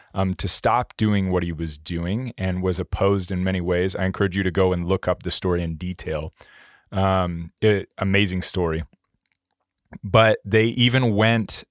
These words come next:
as far as after he died, they dug up his bones and they burned them and spread his ashes and sort of, like, almost, I, I guess I could equate it to they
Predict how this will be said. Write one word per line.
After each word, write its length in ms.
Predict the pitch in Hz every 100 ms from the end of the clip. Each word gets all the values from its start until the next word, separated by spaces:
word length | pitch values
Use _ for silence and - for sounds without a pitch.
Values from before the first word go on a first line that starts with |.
| _
as 260 | 104 98 -
far 480 | - 101 98 107 104
as 320 | 101 92 - -
after 440 | 98 107 - 110
he 220 | - 95
died, 640 | 78 85 80 82 120 135 - - - - _ _ -
they 280 | 101 107 101
dug 460 | 82 98 98 110
up 240 | 107 110 -
his 300 | 110 90 78
bones 920 | 76 - 82 85 120 160 170 - - _ _ _ _ _
and 320 | 113 110 107
they 140 | 104 98
burned 560 | 85 - 101 101 120
them 340 | 113 127 135 143
and 180 | 101 101
spread 440 | - - 104 104
his 200 | 110 104 -
ashes 600 | 92 98 - 135 143 135
and 160 | 101 101
sort 220 | - 120
of, 60 | 135
like, 180 | 117 - - -
almost, 520 | 104 120 143 - - - - - _ _ -
I, 160 | 123
I 120 | 131
guess 240 | 123 135 160
I 80 | 160
could 160 | 139
equate 320 | 113 - 110
it 140 | 104 -
to 180 | 113 98
they 160 | 95